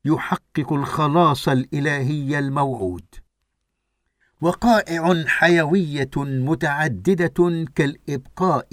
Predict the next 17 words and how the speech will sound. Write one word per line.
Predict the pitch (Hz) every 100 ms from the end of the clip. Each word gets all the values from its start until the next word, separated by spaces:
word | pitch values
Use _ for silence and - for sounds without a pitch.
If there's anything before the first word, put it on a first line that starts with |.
| 127
على | 120 135 131
عائلة | 135 139 139 170 156 127 120 123 113 - _ _ -
نبي | 131 135 143 139 139
الله | 131 151 139 127
الأمين | 135 - 139 139 151 135 123 120 127
نوح | 151 175 156 - 185 165 _ _ _ -
عند | 113 160 120
حدوث | 135 107 131 127 143 131
الطوفان | 123 - 147 131 185 202 208 190 - _ _ _ _ 104
لمحت | 135 160 160 156 - 165 _ 127 -
تلك | - 165 143 -
الوقائع | 160 147 151 139 156 151 - 156 135 151 135 _ _ -
لمخطط | 117 139 139 131 - 143 _ - 143 156 147 147 147
إلهي | 139 147 139 135 147 139 131
خلاصي. | 135 135 135 131 127 98 - _ _ _ _ _ 110
بعد | 123 120
الطوفان | 131 - 139 - 156 160 160 156